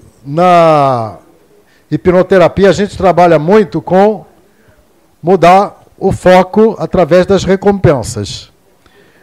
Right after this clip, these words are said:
Então, qual é a recompensa que você tinha com a primeira injeção? De dor. Aí você se reprogramou,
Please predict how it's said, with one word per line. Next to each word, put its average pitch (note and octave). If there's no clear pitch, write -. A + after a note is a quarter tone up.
Então, G3+
qual G#3
é A#3
a A3+
recompensa G#3+
que F3+
você F3+
tinha F3
com E3+
a F3
primeira E3
injeção? C#3+
De C3+
dor. E3
Aí D3+
você F#3
se -
reprogramou, F3+